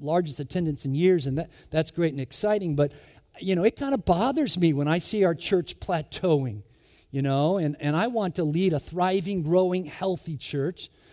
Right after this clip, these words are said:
So I've been praying. I've been praying for a church. We got a group of, of guys and people meeting here on Wednesday night praying for the church. I really value that. It means a lot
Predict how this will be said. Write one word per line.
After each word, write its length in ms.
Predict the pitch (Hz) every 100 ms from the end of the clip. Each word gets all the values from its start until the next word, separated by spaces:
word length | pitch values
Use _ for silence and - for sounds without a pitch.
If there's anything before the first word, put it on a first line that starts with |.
| - - -
So 180 | -
I've 140 | 170 185
been 140 | 233
praying. 480 | - 233 240 226 123
I've 60 | 151
been 120 | 196
praying 240 | 202 202
for 160 | - 208
a 40 |
church. 320 | - 233 214
We 60 | 185
got 120 | 190
a 40 | 160
group 220 | 214 196
of, 120 | 165 - - 170
of 180 | 156
guys 320 | 139 208 214 175
and 100 | 160
people 280 | 220 -
meeting 320 | 160 165 190 185
here 140 | 202
on 120 | 185
Wednesday 320 | 202 214 170
night 300 | 208 220 147
praying 300 | - 180 180
for 100 | 170
the 100 | 165
church. 400 | 160 - 196 151
I 60 | 151
really 340 | 156 196 175
value 480 | 143 170 175 180 151
that. 220 | 135 127
It 40 | 147
means 200 | 180 143
a 60 |
lot 380 | 135 143 170 151